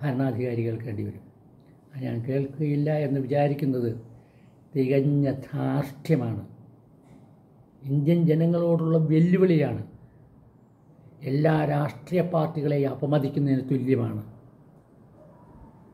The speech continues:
നിങ്ങളുടെ പാർട്ടിയിലെ പ്രവർത്തകർ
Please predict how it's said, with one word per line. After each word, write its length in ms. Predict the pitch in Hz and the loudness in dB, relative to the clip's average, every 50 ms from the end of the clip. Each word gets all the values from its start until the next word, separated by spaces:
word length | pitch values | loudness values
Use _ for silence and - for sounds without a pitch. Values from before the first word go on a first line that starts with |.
| - - - - - _ _ _ - - _ - - - - - - - - - - - - - - - - - - - - - - - - - - 127 | -20 -20 -20 -20 -20 _ _ _ -20 -20 _ -20 -20 -20 -20 -20 -20 -20 -20 -20 -20 -20 -20 -20 -20 -20 -20 -20 -20 -20 -20 -20 -20 -20 -20 -20 -18 -16
നിങ്ങളുടെ 300 | 113 117 139 156 180 190 | -8 -2 0 2 2 4
പാർട്ടിയിലെ 440 | 170 175 160 156 165 165 165 160 | 4 2 2 2 0 0 0 0
പ്രവർത്തകർ 600 | 156 160 143 147 143 139 135 - 147 139 131 123 | -2 -2 -2 -2 -2 -2 -2 -4 -4 -4 -4 -4